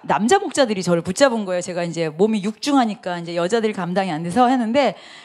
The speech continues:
이렇게 앉혔는데 앉아가지고 제가 막 춤을 추니까 그 우리 그 오캠프 목자들이 저를 이렇게 삥 둘러서 이렇게, 이렇게 막았대요. 너무 이렇게, 이렇게 말리지는 못하고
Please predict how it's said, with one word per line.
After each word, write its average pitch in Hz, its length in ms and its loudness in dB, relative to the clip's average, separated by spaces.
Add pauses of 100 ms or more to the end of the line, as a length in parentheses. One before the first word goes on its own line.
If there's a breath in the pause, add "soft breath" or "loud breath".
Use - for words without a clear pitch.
(420 loud breath)
이렇게 - 160 -12
앉혔는데 226 1120 2 (400 soft breath)
앉아가지고 320 640 2
제가 208 180 0
막 175 220 -4
춤을 381 320 -4
추니까 240 640 2 (540 loud breath)
그 - 100 -8
우리 214 380 2
그 196 480 2
오캠프 294 360 0
목자들이 214 500 0
저를 190 220 0
이렇게 180 140 -6
삥 466 320 -4
둘러서 247 460 4
이렇게, 196 720 0 (460 soft breath)
이렇게 180 140 -6
막았대요. 170 1000 0 (800 loud breath)
너무 202 360 2
이렇게, 185 400 -8 (360)
이렇게 285 680 -10
말리지는 339 580 6
못하고 208 920 4